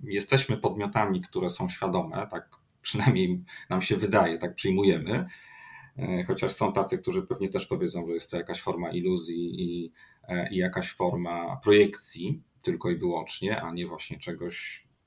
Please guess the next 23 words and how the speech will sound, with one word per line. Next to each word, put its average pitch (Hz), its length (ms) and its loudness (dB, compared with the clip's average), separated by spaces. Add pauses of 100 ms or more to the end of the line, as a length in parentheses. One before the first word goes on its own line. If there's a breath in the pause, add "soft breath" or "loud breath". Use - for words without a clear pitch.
nie 98 120 -2
jest 87 140 -4
to 95 80 -2
coś 95 200 2
realnego, 95 520 0
coś - 380 -8
obiektywnego, 92 880 -2 (460 loud breath)
tak - 180 -8
jak 82 200 -6
kamienie, 92 500 2
drzewa 82 460 -4
czy, - 200 -12 (1000)
czy 90 120 -8
jakieś - 300 -10
inne, 87 440 -4 (200)
mm, 87 240 0
zewnętrzne 90 600 0
zjawiska. 92 680 0 (1000 loud breath)
Ym, 113 760 8
no 135 120 6
to 180 120 10
tutaj, 185 500 8
mm, 143 580 2